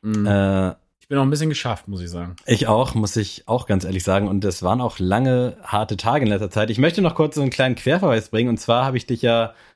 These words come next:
Speaker 2: vorhin schon drauf angesprochen, ob du das neue Posting von clean my sneaker punkt de von unserem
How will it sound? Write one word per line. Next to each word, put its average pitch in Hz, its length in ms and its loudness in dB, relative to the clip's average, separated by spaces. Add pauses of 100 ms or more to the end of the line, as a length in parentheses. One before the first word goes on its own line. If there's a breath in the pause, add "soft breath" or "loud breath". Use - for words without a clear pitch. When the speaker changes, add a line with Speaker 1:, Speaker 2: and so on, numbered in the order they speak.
(140)
Speaker 2:
vorhin 123 160 0
schon 131 220 2
drauf 120 180 -2
angesprochen, 131 460 -2
ob 117 100 -4
du 120 80 2
das 113 160 2
neue 120 220 4
Posting 131 440 2
von 113 220 2
clean 127 240 2
my 120 140 4
sneaker 139 520 2
punkt 104 60 -4
de 104 280 0
von 107 160 -2
unserem 104 440 0